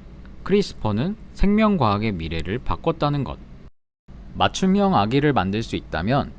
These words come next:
유전병 없는 세상을 만들 수 있을지도 모릅니다. 하지만 모두가 비슷한 유전자를 갖게 된다면 어떨까요? 새로운 팬데믹이 왔을 때 모두가 똑같은 유전적 약점을 가졌다면?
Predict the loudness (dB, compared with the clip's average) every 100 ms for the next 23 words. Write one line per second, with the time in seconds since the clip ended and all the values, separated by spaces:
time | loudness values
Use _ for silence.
0 | -10 -2 2 4 4 4 4 4 2 0
1 | 0 0 2 2 0 0 0 0 -2 -2
2 | -2 -4 -4 -4 -2 -2 -2 -2 -4 -8
3 | -10 -16 -16 -16 -16 -12 0 2 4 2
4 | 2 -2 -6 0 2 4 4 4 2 -6
5 | -2 -2 0 0 0 2 2 0 -2 -4
6 | -2 0 0 -2 -2 -2 -2 0 0 0
7 | -4 -4 -4 -8 -18 -18 -18 -18 -18 -12
8 | 2 6 8 6 4 2 4 4 2 2
9 | 4 2 2 -2 -2 -2 -2 -6 -16 -6
10 | 0 2 4 2 0 0 0 2 0 2
11 | 2 2 2 0 -2 -4 -4 -2 0 0
12 | -2 -6 -6 -6 -4 -4